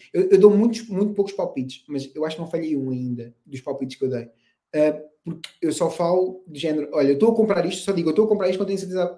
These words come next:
quase absoluta, não é? Que aqui, imaginem, quando a B N B chegou aos duzentos dólares, tipo, há seis meses atrás, eu disse para comprar. Quando chegou aos trezentos e tal, eu disse para vender. Tenho isso, tenho isso aí.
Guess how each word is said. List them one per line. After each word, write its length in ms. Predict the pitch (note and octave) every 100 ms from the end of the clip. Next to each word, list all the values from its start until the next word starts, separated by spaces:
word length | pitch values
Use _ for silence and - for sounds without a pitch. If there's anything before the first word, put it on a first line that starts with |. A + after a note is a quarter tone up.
| -
quase 240 | F#3+ F3+
absoluta, 720 | F#3 - E3+ F3 G3+ G#3+ G#3+ - _ _ _ _ _ _ _ -
não 100 | C#3
é? 180 | D3+ - _ _ _
Que 120 | F#3+
aqui, 260 | F#3+ F#3+ G#3
imaginem, 480 | G#3+ G3+ D3+ B2 - _ -
quando 160 | F#3
a 40 | G3
B 80 | A#3+
N 180 | A3+
B 140 | F#3+ F3
chegou 260 | F3 F3
aos 120 | F3 E3+
duzentos 260 | E3 -
dólares, 460 | D3 C#3 E3 F#3 - _ _ _ _ _
tipo, 200 | D3 -
há 120 | C#3+
seis 220 | C3 C#3+ C3+
meses 300 | C#3+ B2+ -
atrás, 460 | B2+ C3 F3+ - _ _ _ _
eu 120 | D#3 D3+
disse 140 | E3+
para 100 | E3
comprar. 520 | E3 C#3+ C3+ B2 B2
Quando 160 | - C#3+
chegou 160 | D#3+ D3+
aos 80 |
trezentos 580 | - C#3+ C3+ D#3+ E3+ -
e 100 | -
tal, 240 | C3 D3 E3
eu 60 |
disse 140 | E3 -
para 100 | D#3
vender. 200 | D3+ C#3+
Tenho 180 | G#3 F3+
isso, 180 | E3
tenho 140 | D#3+ D#3
isso 160 | D3+
aí. 240 | C#3+ B2+